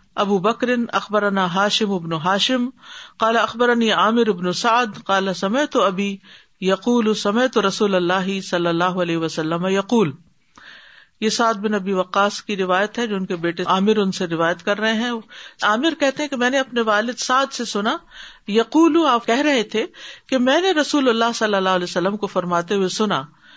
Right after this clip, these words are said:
من استبح بسبع تمرات عجوۃ، جس نے صبح کی سات عجوہ کھجوروں کے ساتھ، لم یضرہ ذلک الیوم سم ولا سحر، اس دن اس کو کسی قسم کا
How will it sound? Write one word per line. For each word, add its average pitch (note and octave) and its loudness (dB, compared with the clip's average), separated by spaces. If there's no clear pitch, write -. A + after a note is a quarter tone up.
من A#3 2
استبح C4+ 0
بسبع A#3 0
تمرات G#3+ 0
عجوۃ، F3+ 0
جس B3+ 0
نے D4 2
صبح D#4 2
کی D4 0
سات C4 0
عجوہ A3 0
کھجوروں A3 0
کے G#3+ -4
ساتھ، D3 -2
لم F4+ 0
یضرہ A#3+ 2
ذلک G#3+ 0
الیوم G3 0
سم A#3+ 0
ولا E3 0
سحر، A#3+ -4
اس - 0
دن B3 2
اس A#3 -2
کو G3 0
کسی C4+ -2
قسم B3 -6
کا G3+ 0